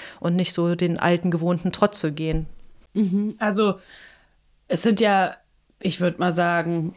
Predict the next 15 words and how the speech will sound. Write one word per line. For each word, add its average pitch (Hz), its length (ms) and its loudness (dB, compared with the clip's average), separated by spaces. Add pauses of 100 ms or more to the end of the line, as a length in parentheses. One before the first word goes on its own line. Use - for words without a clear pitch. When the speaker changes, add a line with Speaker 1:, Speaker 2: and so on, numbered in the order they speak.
(140)
Speaker 2:
fünfundneunzig 180 840 0
Prozent 170 560 -2
der 156 320 -2 (400)
<laughs> - 400 -20
KundInnen 190 800 2
sind 170 480 -2
bei 165 140 0
mir 151 240 -4
Frauen, 208 580 0 (640)
mindestens. 156 560 -2 (280)
Speaker 1:
Ja. 185 360 4
Speaker 2:
<laughs> - 600 2
Also, 170 540 0 (120)
ähm, 170 560 -2 (280)
ja, - 240 0